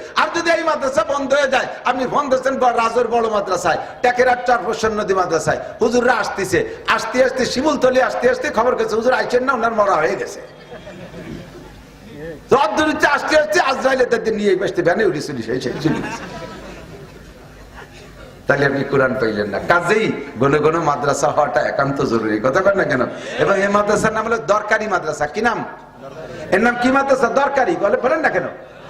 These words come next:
আমার জীবনের এত বড় দরকারে যারা পাইছি সে দরকারি না? আর একটা ছিল সরকারি, তাকে রাত দুইটার সময় পাওয়া যায় না। সরকার তাকে টাকা দেয়,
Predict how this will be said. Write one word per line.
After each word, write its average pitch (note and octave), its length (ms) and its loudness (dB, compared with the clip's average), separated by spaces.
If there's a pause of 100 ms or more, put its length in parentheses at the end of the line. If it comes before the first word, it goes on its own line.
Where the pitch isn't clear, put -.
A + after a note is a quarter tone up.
(160)
আমার D4 320 2
জীবনের D#4+ 400 4
এত C4+ 260 0
বড় F4+ 220 2
দরকারে D#4+ 500 0
যারা D#4 220 2
পাইছি B3 280 -2
সে C4+ 120 0
দরকারি C#4+ 460 -2
না? F4 200 0 (640)
আর G3 140 2
একটা A#3 220 -2
ছিল B3 200 0
সরকারি, G#3+ 640 0 (200)
তাকে G3 240 2
রাত G#3+ 160 2
দুইটার G3 300 -2
সময় F#3+ 300 0
পাওয়া D#3+ 200 2
যায় G2+ 160 -4
না। F2 180 -8 (760)
সরকার B3+ 360 4
তাকে C4+ 240 2
টাকা D4 280 2
দেয়, C4 220 2